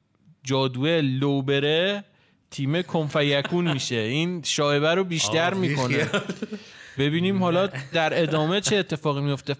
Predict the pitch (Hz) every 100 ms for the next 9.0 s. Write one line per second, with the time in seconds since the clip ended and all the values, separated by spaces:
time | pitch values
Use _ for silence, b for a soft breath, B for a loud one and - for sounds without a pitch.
0 | - 180 202 - 247 214 196 196 185 170
1 | - - 190 190 131 104 98 147 160 160
2 | 117 B B - 240 269 196 180 214 220
3 | 190 160 156 151 190 185 151 147 170 180
4 | 202 196 170 - _ _ _ _ _ -
5 | 151 165 180 143 135 139 143 135 127 139
6 | 131 139 151 165 139 127 123 143 151 156
7 | 151 131 123 120 127 120 120 143 180 -
8 | - 127 110 98 92 127 120 120 131 131